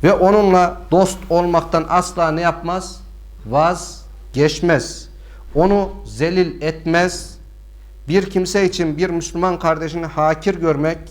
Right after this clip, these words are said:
kadar büyük bir kötülük yoktur. Bir Müslümana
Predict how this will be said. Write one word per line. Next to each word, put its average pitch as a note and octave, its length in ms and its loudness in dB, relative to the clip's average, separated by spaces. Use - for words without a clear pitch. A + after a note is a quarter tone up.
kadar C#3 440 0
büyük E3+ 340 -2
bir C#3 160 -6
kötülük C#3+ 500 -8
yoktur. - 340 -8
Bir F#3 160 6
Müslümana E3+ 760 2